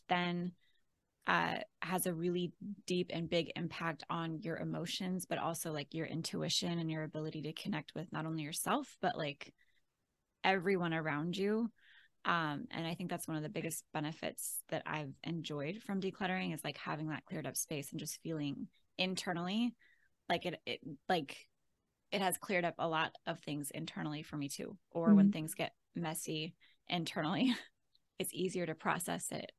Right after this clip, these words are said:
Speaker 1: out. Um, 'cause I know a lot of people usually say, like, your external world reflects your inner world, but I actually think that it's easier to change your external world, your environment first, and let it
Speaker 2: Hmm.
Speaker 1: impact your internal.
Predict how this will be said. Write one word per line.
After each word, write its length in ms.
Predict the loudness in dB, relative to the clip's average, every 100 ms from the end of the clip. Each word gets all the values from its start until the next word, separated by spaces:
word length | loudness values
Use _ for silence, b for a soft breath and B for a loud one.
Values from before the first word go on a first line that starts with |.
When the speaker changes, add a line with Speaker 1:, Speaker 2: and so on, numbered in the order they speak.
| -4
Speaker 1:
out. 400 | -4 -6 -12 -14 B B B B _
Um, 480 | 2 2 0 -4 -8 -10 _ -4
'cause 100 | 0
I 60 |
know 140 | 4 4
a 20 |
lot 140 | 4
of 60 | 2
people 200 | 0 0
usually 280 | 0 0 -2
say, 260 | 0 0
like, 240 | 0 -2 -2
your 240 | -2 -2 B B B -2
external 540 | 0 0 0 0 0
world 320 | 0 0 0
reflects 380 | -4 -2 -2 -2
your 120 | -4 -2
inner 200 | -4 -2
world, 280 | -2 -4 -2
but 100 | -2 2
I 140 | 2
actually 420 | 2 0 0 0 0 -2
think 300 | -2 -2 -2
that 120 | -2
it's 160 | -2 -2
easier 500 | -4 -4 -2 -2 -2
to 460 | 0 0 2 2 0 b b _
change 300 | 0 2 2
your 100 | 2
external 640 | 2 0 0 2 2 -2 -2
world, 460 | 0 2 0 -2
your 120 | -2
environment 560 | -2 0 0 0 0 -2
first, 420 | 0 0 0 -6 -14 B B B _ _ _
and 160 | 0 4
let 100 | 8
it 40 | 6
Speaker 2:
Hmm. 60 |
Speaker 1:
impact 320 | 4 -4 -4
your 160 | -4 -4
internal. 480 | -4 -6 -8 -10 -12